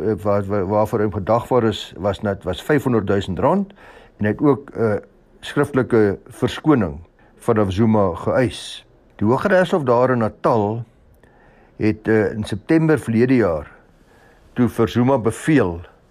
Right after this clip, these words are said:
om verskoning te vra vir hierdie tweet en terselfdertyd, eh, het die hof ook verder gegaan en gesê Zuma mag nooit ooit weer soortgelyke stellings publiseer nie. Enige stelling wat sê of impliseer dat Hanekom 'n vyhandelike agent of 'n apartheid spioen was.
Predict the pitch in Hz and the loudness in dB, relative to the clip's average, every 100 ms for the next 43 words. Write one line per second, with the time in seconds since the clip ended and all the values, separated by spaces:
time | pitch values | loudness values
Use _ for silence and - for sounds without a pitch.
0 | _ _ - - - _ _ 110 110 110 | _ _ -20 -20 -20 _ _ 0 2 0
1 | - 104 - 160 160 156 160 - 147 185 | -4 -12 -2 0 2 0 -2 0 0 0
2 | 233 - _ _ - 123 117 127 131 156 | -4 -14 _ _ -2 2 4 4 2 0
3 | 202 208 - - - _ _ _ - 127 | 0 -2 -16 -20 -20 _ _ _ -2 2
4 | 123 110 - 117 147 160 175 160 139 - | 2 0 -8 -4 0 0 2 2 0 -2
5 | 110 117 117 113 104 123 127 147 - 143 | -4 -2 -2 0 0 -2 0 -2 -2 -4
6 | 165 151 131 - 117 110 104 127 120 101 | -2 -2 -2 -2 0 0 -2 0 0 2
7 | 123 131 113 - - - - - 120 123 | 2 2 0 -4 -18 -20 -20 -6 -4 -2
8 | 110 147 170 147 131 98 107 92 82 - | 2 2 2 0 -2 0 -2 -2 -8 -18
9 | _ _ _ _ - - 175 170 135 117 | _ _ _ _ -12 0 2 4 2 2
10 | 113 - 127 117 - 104 82 - 156 156 | -4 -2 0 0 -4 -8 -8 -4 2 2
11 | 156 180 165 - - - - _ - 156 | 2 -4 -4 -12 -20 -20 -20 _ -2 0
12 | 180 151 - 131 123 107 - 165 147 127 | 2 0 0 2 2 0 0 2 2 0
13 | 107 107 135 117 87 120 120 117 104 95 | -4 -2 0 2 2 0 0 -2 0 -2
14 | 85 127 123 110 104 - 131 104 98 90 | 0 0 0 0 0 0 0 -2 -2 -4
15 | - 131 - 123 - - 101 117 113 71 | -2 -2 0 -4 -4 -4 -2 0 0 -2
16 | 65 - | -6 -16